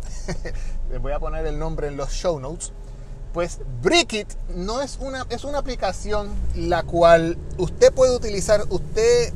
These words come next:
es una persona, digamos, que le gustan los Legos.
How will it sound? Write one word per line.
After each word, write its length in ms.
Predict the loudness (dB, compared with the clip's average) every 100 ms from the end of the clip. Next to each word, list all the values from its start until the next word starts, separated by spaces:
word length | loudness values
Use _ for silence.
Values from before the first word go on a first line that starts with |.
| -4
es 100 | -4
una 180 | -2 -2
persona, 340 | -2 -2 -2
digamos, 560 | 0 0 0 -2 -4 -4 -4 -2 -2 -2 0 -2
que 680 | 0 0 2 2 2 2 2 0 -2 -2 -4 -4 -4 -2 -2
le 120 | 0 0
gustan 280 | 4 4
los 140 | 4 4
Legos. 340 | 2 2 -2